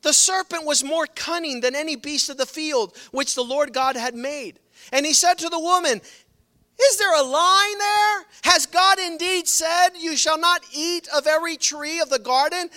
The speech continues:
Do not sit there in that restriction. Do not sit there in that boundary. Verse four, the serpent said to the woman,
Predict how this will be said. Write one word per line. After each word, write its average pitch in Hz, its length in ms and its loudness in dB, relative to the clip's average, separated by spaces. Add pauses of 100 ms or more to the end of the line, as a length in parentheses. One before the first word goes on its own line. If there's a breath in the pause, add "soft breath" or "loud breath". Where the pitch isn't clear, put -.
(220 loud breath)
Do 403 260 -2
not 233 280 2
sit - 440 -2
there 254 220 0
in 247 60 -6
that 254 180 -2
restriction. 339 760 -4 (400 soft breath)
Do 392 160 4
not 403 200 0
sit 403 320 -2
there 320 160 -4
in 330 80 -4
that 359 240 0
boundary. 359 680 0 (1500)
Verse 247 220 0
four, 302 340 -4
the 226 100 -4
serpent 269 380 -4
said 269 200 -2
to 254 80 -14
the 247 100 -2
woman, 247 400 -6